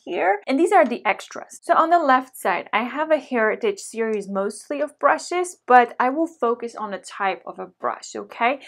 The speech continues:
So this one, this one, and this one. This is all the same brush, but a different size. So these are just different sizes of brushes. If you paint landscapes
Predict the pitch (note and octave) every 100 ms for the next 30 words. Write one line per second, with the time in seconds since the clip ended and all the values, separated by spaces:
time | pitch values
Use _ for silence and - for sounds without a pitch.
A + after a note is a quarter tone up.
0 | - - - - D4+ C#4+ C#4 - _ _
1 | A#3+ D#4 E4+ - G4+ G#4+ A#4 - _ _
2 | _ _ A#3+ A3 - G3 F#3 G#3 G#3 _
3 | _ _ - G3 G3 A#3+ A#3+ - F3 D#3
4 | F3+ C#4 - _ F4+ A4 B4+ - - A3+
5 | A3+ G#3 G3 - A3 G#3+ G#3+ E3 G4 -
6 | - - A#3 A#3 - A3 A#3 A#3 A3+ G3+
7 | - G3 - - - - - - G#3 A#3+
8 | B3+ C#4+ A3+ G#3 G#3+ G#3+ A3 - G3 F3+
9 | F3 F#3+ F3+ F#3 F3 _ E3+ - - -
10 | - - - C4 F4 G4+ - E4 E4 F4
11 | E4+ C#4+ - - _ - - - _ G#3
12 | B3 A#3+ A#3+ - - - - - - -
13 | -